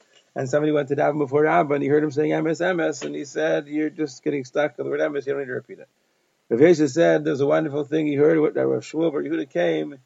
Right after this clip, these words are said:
He said that in Eretz Yisrael, by Mariv they say, "Daber, Oben Yisrael, Ve'amartu Aleim." And then they skip to the end, and they say, "Ani Hashem Elokeichem Emes." Well, why is it, what's so good about that?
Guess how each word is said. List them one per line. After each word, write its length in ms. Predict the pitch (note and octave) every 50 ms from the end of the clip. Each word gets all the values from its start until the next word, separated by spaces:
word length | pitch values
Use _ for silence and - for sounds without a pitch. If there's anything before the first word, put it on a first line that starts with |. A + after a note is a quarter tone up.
| _ _ -
He 80 | -
said 140 | C3 D3 C#3+
that 120 | D3 C#3+ C3+
in 60 | C#3
Eretz 180 | C#3 B2+ B2+
Yisrael, 460 | C3+ C#3 - - D3+ E3 F#3 F#3+ F#3 - _ _ _ -
by 120 | C3+ C3+
Mariv 340 | C#3 C#3+ D3+ D#3+ E3 D#3+ C#3+
they 120 | D3 D3
say, 200 | C#3 - C#3 C3+
"Daber, 500 | B2+ C#3 C#3+ D3+ D#3+ D#3+ D3 D#3 D#3 D3+
Oben 220 | D3 C3+ C3 C#3+ C#3
Yisrael, 460 | C#3 C3+ C3+ B2 - D3 D3+ D3 C3
Ve'amartu 480 | C#3 C3+ C3 C3+ C#3+ D3 D3+ C#3+ B2+
Aleim." 480 | C3+ C3 A#2+ B2 B2 C#3+ E3 G3+ A3 G#3+ _ _ _ _ _
And 60 | B2+
then 80 | B2 B2+
they 80 | B2+ B2
skip 260 | A#2+ - E3 D#3 -
to 60 | E3
the 120 | D#3 D#3+ F#3+
end, 180 | G3+ A#3 A#3+
and 100 | - D#3
they 80 | D3+ D#3
say, 120 | C#3 D#3
"Ani 160 | D#3+ D#3 D#3 D#3+
Hashem 260 | E3 C#3 D#3+ D#3 D#3
Elokeichem 320 | D3+ D3+ C#3+ D3 D3 C3
Emes." 320 | C3+ C3 A#2+ A2+ G#2 G2 -
Well, 100 | A#2 -
why 140 | - -
is 100 | D3 D3
it, 60 | D3 D3
what's 140 | D3+ D#3
so 60 | - D#3
good 140 | D3+ D#3+
about 220 | D#3 D#3+ E3 D#3+ -
that? 220 | F#3+ G#3 G3+ -